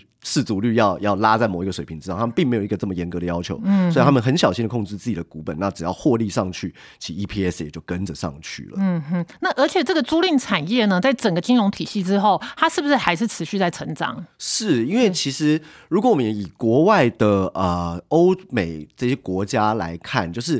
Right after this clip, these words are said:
Speaker 2: 对。
Speaker 1: 其实很多企业他们都已经采取轻资产营运的的方式了。
Speaker 2: 现在是主流。
Speaker 1: 现在是主流，
Speaker 2: <laughs> 对。
Speaker 1: 是轻资产营运是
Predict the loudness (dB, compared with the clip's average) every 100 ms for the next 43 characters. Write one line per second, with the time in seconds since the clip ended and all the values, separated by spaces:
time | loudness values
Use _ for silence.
0 | -4 -6 -6 -2 0 0 0 0 0 0
1 | 2 2 0 0 0 0 -2 -4 -6 -6
2 | -4 -2 -2 -4 -4 -4 -6 -4 -6 -2
3 | 0 0 -2 -8 -12 _ _ _ _ _
4 | -2 4 4 4 2 0 0 2 4 4
5 | 4 0 -2 -2 -2 -2 -2 -4 -2 2
6 | 4 6 6 6 6 6 6 6 6 6
7 | 4 4 4 6 4 4 2 4 0 0
8 | 0 2 4